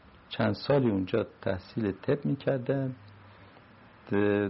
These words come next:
تو یادداشتاشون نوشتن که دیدم که طب رو با این ترتیب نمیشه یاد گرفت. نه سالن تشریح داریم، نه وسایل امروزی در اختیارمون هست، بنابراین اونو ول می‌کنن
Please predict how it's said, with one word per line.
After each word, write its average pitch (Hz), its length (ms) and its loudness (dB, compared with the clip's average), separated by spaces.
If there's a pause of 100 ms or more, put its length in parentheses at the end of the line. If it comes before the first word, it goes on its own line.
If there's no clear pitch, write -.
تو - 140 -2
یادداشتاشون 120 760 0
نوشتن 113 360 -2
که 127 140 -2
دیدم 127 280 2
که 127 480 0 (500)
طب 139 220 0 (100)
رو 127 80 4
با - 260 -6
این 101 240 -4 (120)
ترتیب 117 560 -4
نمیشه 92 440 0 (360)
یاد - 380 -2
گرفت. - 500 -12 (960)
نه 110 300 2 (920)
سالن 95 320 2
تشریح - 560 -4
داریم، 92 500 -2
نه 98 220 -4 (160)
وسایل 101 680 -2 (200)
امروزی 85 500 0
در 104 240 0
اختیارمون 98 560 -2
هست، 98 280 -4 (500)
بنابراین 101 520 0
اونو 104 160 -2
ول 98 220 0
می‌کنن 123 460 0